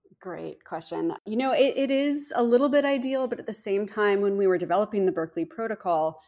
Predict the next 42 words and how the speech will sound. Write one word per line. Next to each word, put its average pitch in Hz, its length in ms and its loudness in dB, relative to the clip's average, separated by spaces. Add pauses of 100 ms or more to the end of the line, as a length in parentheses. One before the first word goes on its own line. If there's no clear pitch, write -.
(260)
we 208 100 -4
were 220 140 2
looking 240 320 -2
to 240 80 -2
set 196 320 -2
minimum 180 340 0
standards. - 680 -14 (440)
There 208 160 0
was 214 160 -2
a 214 60 -4
huge 254 460 -8
debate 180 500 -4
that 185 100 -4
we 185 80 -6
had 170 260 -6
internally 180 680 -6
between 180 580 -2
should 220 260 -8
we 254 120 -4
be 240 180 -4
aiming 190 300 2
for 185 120 -6
best 160 300 -4 (100)
practices 277 840 -6 (420)
or 214 160 -2
something 185 460 -2
else. - 460 -12 (440)
And 226 100 0
I 220 80 -2
think 285 240 -2
our 254 180 4
concern 226 600 0
was 196 160 -2
that 190 120 -2
if 190 120 -8
you 226 140 -6
aim 269 260 2
for 302 140 -4
best 190 300 -6
practices 175 760 -4
at 165 100 -6
this 185 180 -8